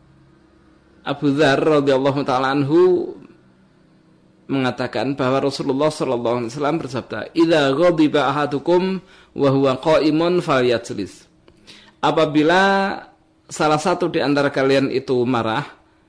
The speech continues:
sementara dia dalam keadaan berdiri, maka duduklah. Fa in dhahaba anhu al-ghadab, kalau marahnya berhenti, alhamdulillah. Wa illa, kalau masih,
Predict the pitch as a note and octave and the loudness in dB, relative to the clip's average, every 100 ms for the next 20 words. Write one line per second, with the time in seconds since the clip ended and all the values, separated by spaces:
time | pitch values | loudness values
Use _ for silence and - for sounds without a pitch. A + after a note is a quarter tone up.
0 | _ _ _ _ _ - - C#3+ C#3 C3+ | _ _ _ _ _ -18 -2 0 2 2
1 | C#3+ C#3 C#3 B2+ A#2+ B2+ A2+ A#2+ B2+ A#2+ | 0 2 0 2 0 0 -2 -4 -6 -6
2 | B2+ A2+ A#2+ A#2 C#3 D#3+ E3+ D3 D3 D#3+ | -8 -4 -2 -2 -4 -8 -6 -2 -2 0
3 | E3+ F3 E3+ C3 C#3 A#2 G2+ - _ _ | -2 -2 -6 -2 -2 -2 -6 -8 _ _
4 | _ _ _ _ _ _ _ _ _ _ | _ _ _ _ _ _ _ _ _ _
5 | _ _ - E3 - F#3+ F#3 D#3+ D#3 D3+ | _ _ -2 0 2 4 4 4 4 4
6 | C#3+ D3+ C3+ D#3 C#3+ F3 A3 A#3 - D#3 | 4 2 2 2 4 4 4 2 -2 0
7 | D3 C#3 E3 G3 G#3 - - _ _ _ | 2 4 4 4 2 -2 -18 _ _ _
8 | _ _ _ _ _ _ E3+ E3+ F3+ E3 | _ _ _ _ _ _ 2 4 6 6
9 | D#3+ D#3 C#3+ D#3 D#3 D#3 D3+ D3+ - _ | 4 2 2 2 2 2 0 -4 -12 _
10 | _ _ _ _ _ _ _ _ D#3 D3+ | _ _ _ _ _ _ _ _ 2 4
11 | D#3+ A#3+ B3+ E3 D3+ C#3+ C3+ C3+ A2 G#2+ | 4 2 2 2 2 2 4 4 2 0
12 | D#3 F#3+ C4+ A#3+ A3 A3+ G3+ F3+ F3+ E3 | 0 2 4 4 4 2 2 4 6 4
13 | - - G3+ A3 A#3+ C#4 C#4 | 0 -2 0 2 2 2 0